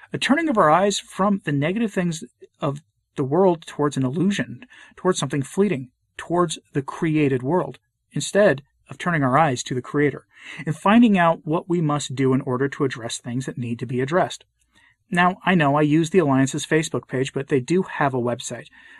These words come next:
They are a serious organization, and the website is, you guessed it, pacamama dot org, because of course it is. And it is a modern website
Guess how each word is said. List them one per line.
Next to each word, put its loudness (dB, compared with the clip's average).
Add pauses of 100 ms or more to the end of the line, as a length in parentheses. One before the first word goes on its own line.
They 0
are 6
a 4
serious 6
organization, 2
and 2
the 4
website 2
is, 2
you 2
guessed 0
it, -4
pacamama -2
dot -6
org, 2
because -4
of -4
course 0
it -8
is. -14 (380)
And 0
it -2
is 4
a 2
modern 2
website 0